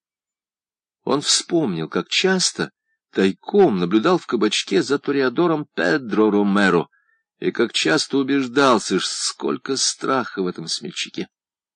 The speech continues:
В его глазах в складках вокруг рта, в каждом его суставе, и как часто ему самому приходилось подавлять страх.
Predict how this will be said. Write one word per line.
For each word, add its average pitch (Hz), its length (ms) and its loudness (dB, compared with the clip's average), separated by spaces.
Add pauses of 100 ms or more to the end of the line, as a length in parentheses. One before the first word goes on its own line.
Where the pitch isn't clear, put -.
(300)
В - 60 -20
его - 180 -4
глазах 90 600 0 (420)
в - 60 -4
складках 110 720 2
вокруг 107 340 -4
рта, 101 440 0
в - 120 -14
каждом 113 460 4
его 123 200 6
суставе, 113 840 2 (300)
и - 120 -4
как 92 220 -4
часто - 640 -4 (200)
ему 87 320 2
самому 107 440 6
приходилось 110 580 4
подавлять 98 480 -2
страх. - 560 -4